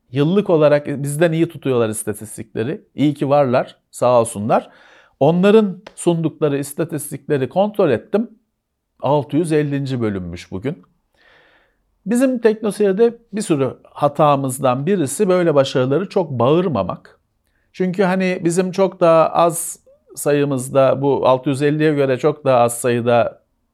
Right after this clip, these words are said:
bölüm yayınlayıp da bayağı bir ortalığı yıkanlar var. İşte hatta hani o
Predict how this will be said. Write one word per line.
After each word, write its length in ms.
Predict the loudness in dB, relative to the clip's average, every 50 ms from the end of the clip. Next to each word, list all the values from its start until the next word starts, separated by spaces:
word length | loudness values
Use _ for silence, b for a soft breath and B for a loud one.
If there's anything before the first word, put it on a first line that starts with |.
| _ _ -12
bölüm 380 | -4 -2 -2 0 0 0 0
yayınlayıp 560 | 0 0 0 0 -2 -2 -2 -2 -2 -2 2 2
da 260 | 4 4 2 b b b b b b b b b b b b _ _ _
bayağı 380 | 2 6 6 8 6 6 6 6
bir 40 |
ortalığı 520 | 6 6 6 4 2 0 0 2 2 2 2
yıkanlar 560 | 2 2 2 2 2 2 0 0 2 2 2
var. 240 | 2 2 2 2 0
İşte 580 | -2 -8 -8 -4 -2 0 2 2 2 0 0 0
hatta 380 | -2 -2 -2 0 2 4 4
hani 200 | 4 4 2 2
o 440 | 4 4 4 4 4 2 0 -6 -14